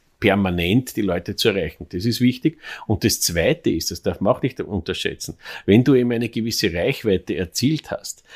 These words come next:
dann kannst du Dinge, die du früher unkommentiert stehen lassen musstest, weil es niemand gehabt hast, der das geschrieben hat, ja, jetzt korrigieren. Also Stichwort, ich gebe ein Interview beim Armin Wolf und da schauen sechshunderttausend Leute zu und das,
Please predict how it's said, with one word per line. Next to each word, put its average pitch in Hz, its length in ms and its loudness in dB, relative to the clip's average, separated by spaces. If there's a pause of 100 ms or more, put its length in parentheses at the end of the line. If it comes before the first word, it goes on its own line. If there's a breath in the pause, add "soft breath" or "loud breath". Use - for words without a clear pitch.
(120 loud breath)
dann 98 140 4
kannst 110 340 -2
du 117 60 2
Dinge, 123 560 6 (320 soft breath)
die 110 100 2
du 113 80 0
früher 120 480 6 (220)
unkommentiert 123 720 4
stehen 107 300 0
lassen 92 640 -2
musstest, 117 640 6
weil 95 100 4
es - 240 -4
niemand 107 340 4
gehabt 113 220 0
hast, 113 140 -4
der 92 100 -2
das 95 180 -8
geschrieben 98 380 4
hat, 123 340 0
ja, 123 200 2 (280 loud breath)
jetzt 113 260 4
korrigieren. 139 440 6
Also 95 380 2 (160)
Stichwort, 110 680 0 (220 loud breath)
ich 101 140 -2
gebe 107 180 4
ein - 80 2
Interview 131 520 6
beim 123 200 0
Armin 101 340 2
Wolf 98 320 4
und 120 140 -4
da 117 80 -2
schauen 101 340 0
sechshunderttausend 107 920 -2
Leute 85 240 -8
zu 120 200 6
und 160 300 4
das, 101 200 -6